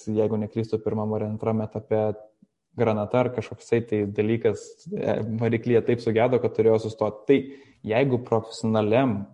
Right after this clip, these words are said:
kur yra milijoniniai biudžetai, šimtatūkstantiniai, atsiranda gedimų, tai reiškia vis tiek yra ta tikimybė, kad kažkas gali sugesti. Bet va būtent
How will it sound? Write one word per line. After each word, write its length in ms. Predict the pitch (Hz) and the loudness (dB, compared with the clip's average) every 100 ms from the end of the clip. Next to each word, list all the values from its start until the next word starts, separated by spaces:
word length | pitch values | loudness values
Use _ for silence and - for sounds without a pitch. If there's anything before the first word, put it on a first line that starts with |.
| _ | _
kur 260 | - 104 - - | -4 -4 -6 -8
yra 280 | 107 110 95 - 113 | -2 -2 -2 -10 -8
milijoniniai 640 | 110 107 104 117 123 107 | -4 -4 -2 0 0 -2
biudžetai, 560 | 104 101 110 - 101 98 | -4 -4 -4 -4 -8 -8
šimtatūkstantiniai, 1080 | - 110 107 - 104 - 101 104 117 104 - _ _ | -8 -10 -10 -12 -12 -8 -8 -4 -4 -4 -10 _ _
atsiranda 540 | - - 107 113 113 | -16 -2 0 2 0
gedimų, 420 | 104 104 110 165 165 | 0 -2 -2 -2 -4
tai 80 | 135 | -4
reiškia 320 | 127 127 123 | -6 -4 -4
vis 140 | 113 | -4
tiek 220 | - 143 120 | -4 -4 0
yra 180 | 117 123 | 0 0
ta 200 | - 113 - - _ _ _ 131 | -2 -2 -4 -20 _ _ _ -10
tikimybė, 520 | 127 127 131 127 107 | -2 -2 0 0 0
kad 120 | 110 - | 0 -4
kažkas 340 | 104 - 110 | -6 -4 -4
gali 260 | 107 104 101 | -2 -2 -4
sugesti. 460 | - 107 156 - 180 - - _ 113 | -4 -2 -2 -6 -14 -18 -20 _ -8
Bet 100 | - | -2
va 60 | |
būtent 400 | 110 156 127 104 | 0 0 0 -4